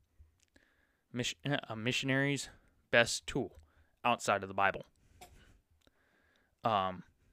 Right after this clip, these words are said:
well, maybe second best. I'd say prayer card would probably be the best outside the Bible.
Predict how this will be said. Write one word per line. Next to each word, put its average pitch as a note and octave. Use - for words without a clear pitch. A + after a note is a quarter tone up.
well, C3
maybe C#3
second A#2+
best. G#2+
I'd A#2
say A2+
prayer C3
card G#2+
would G2+
probably G#2
be G#2
the G#2
best F#2
outside G#2+
the F#2
Bible. G2+